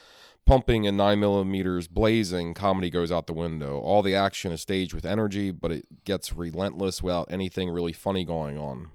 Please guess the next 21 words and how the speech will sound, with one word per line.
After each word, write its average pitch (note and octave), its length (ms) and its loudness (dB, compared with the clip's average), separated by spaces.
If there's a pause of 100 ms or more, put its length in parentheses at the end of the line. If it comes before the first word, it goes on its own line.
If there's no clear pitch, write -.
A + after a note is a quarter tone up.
Pegg G2+ 200 0
shoots G#2 240 -8
for F2 140 -6
laughs F#2 280 0
by E2 140 -6
playing F2 320 -4
it D#2 60 -6
right F2 180 -4
down F2+ 160 -4
the E2+ 60 -6
middle, F#2 400 -2 (240)
like F2 160 -4
Dan F2+ 240 -2
Aykroyd F2 580 -4
doing E2 380 -6
Dragnet. F#2 600 -2 (440)
Oh, D#2 560 -8
I F2 140 -10
forgot D#2+ 340 -8
about - 260 -14
Dragnet. D2+ 540 -10